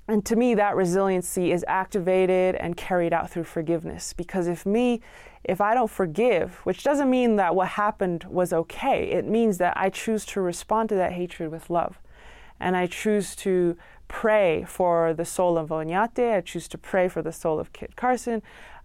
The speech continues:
I choose to pray for all those who benefit off of those structures still today, um, and I choose to pray for their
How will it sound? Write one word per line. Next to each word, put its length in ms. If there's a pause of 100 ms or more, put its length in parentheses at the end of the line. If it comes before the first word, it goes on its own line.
I 640
choose 400
to 120
pray 400
for 160
all 180
those 240
who 120
benefit 500
off 260
of 80
those 180
structures 640
still 340
today, 460 (520)
um, 420
and 160
I 100
choose 320
to 120
pray 640
for 320
their 580